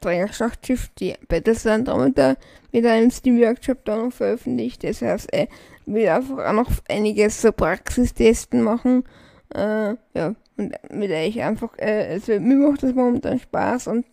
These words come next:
von den Zuschauern, äh, schaut's auch momentan gut aus, ja. Deswegen,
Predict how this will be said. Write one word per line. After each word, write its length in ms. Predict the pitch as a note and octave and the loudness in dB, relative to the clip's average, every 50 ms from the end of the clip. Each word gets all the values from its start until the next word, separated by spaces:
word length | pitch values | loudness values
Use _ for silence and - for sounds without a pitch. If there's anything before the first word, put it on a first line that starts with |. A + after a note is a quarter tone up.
| _ - - | _ -18 -14
von 220 | - - G#3+ A3 | -10 -6 -4 -2
den 180 | G#3+ G#3 G3+ G#3 | 0 -2 -2 -4
Zuschauern, 840 | - - C4+ C4+ C4+ C4+ - - A#3+ A#3 A3+ A3 A3 G#3+ G#3 - - - - - | -4 -2 0 0 0 0 0 0 0 2 4 4 4 2 2 0 -4 -8 -10 -8
äh, 80 | - - - - _ _ - | -8 -8 -8 -10 _ _ -10
schaut's 280 | - - G3+ G#3+ - - | -4 -2 -2 0 0 2
auch 120 | G3 G3+ | 2 2
momentan 500 | G#3+ A#3 B3+ D4+ D4 - C#4 C4+ C4 C#4+ | 4 4 4 4 4 4 4 4 4 4
gut 220 | C#4 - D4+ D4+ - | 4 2 0 0 0
aus, 340 | - D#2+ - - C#4 - - | 0 -2 0 -2 -2 -2 2
ja. 220 | - B3 A#3 C4 - - - - - - - - | 2 4 4 2 0 -8 -20 -20 -20 -18 -8 -4
Deswegen, 360 | A3 A3 A3+ A3+ A3 A3 A3 | 0 2 4 4 2 2 -2